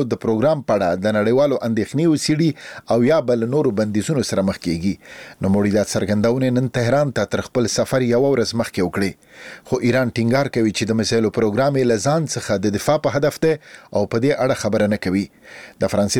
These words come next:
د بهرنیو چارو وزیر تېره میاشت ویلي و، که ایران غواړي د خبرو اترو لړۍ ته بیا داخل شي، نو د دې هیواد د میزایلو پروګرام او په سیمه ییزو شخړو کې د تهران د رول په اړه باید خبرې ترسره شي. بل لور ته د ایران د بهرنیو چارو وزارت نن وویل چې د فرانسې د بهرنیو چارو وزیر به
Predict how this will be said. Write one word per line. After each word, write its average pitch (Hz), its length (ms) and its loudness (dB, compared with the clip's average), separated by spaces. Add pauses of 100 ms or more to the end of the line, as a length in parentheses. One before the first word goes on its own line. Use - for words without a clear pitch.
د 107 60 2
بهرنیو 110 360 2
چارو 113 160 2
وزیر 113 240 0
تېره 117 300 0
میاشت 127 240 0
ویلي 135 240 4
و، - 100 2
که 135 40 -2 (120)
ایران 151 280 2
غواړي 104 280 2
د 104 140 -2
خبرو 131 340 2
اترو 160 240 2
لړۍ 127 280 2 (120)
ته 117 40 4 (120)
بیا 143 100 2 (120)
داخل 147 280 -2
شي، 151 160 0
نو 165 60 2 (460)
د - 100 4
دې 123 80 0 (100)
هیواد 127 300 2
د 123 100 0
میزایلو 120 380 0
پروګرام 143 500 2
او 131 40 2 (120)
په 113 100 -2
سیمه 127 240 0
ییزو 120 220 0
شخړو 165 300 2
کې 117 140 0
د 104 160 -2
تهران 117 360 0
د 110 100 2
رول 147 160 4
په 135 140 -2
اړه 135 200 2
باید 143 260 0 (400)
خبرې 110 300 2
ترسره 98 380 -4
شي. 104 200 -2 (640)
بل 165 160 4
لور 170 140 2
ته 143 100 0
د 139 120 0
ایران 147 220 2
د 135 100 -2
بهرنیو 131 340 -2
چارو 127 180 2
وزارت 127 380 0
نن 143 120 2
وویل 139 200 2
چې - 160 -6
د 117 120 -2
فرانسې 110 380 2
د 120 100 0
بهرنیو 117 340 2
چارو 113 180 2
وزیر 104 260 2
به 139 140 4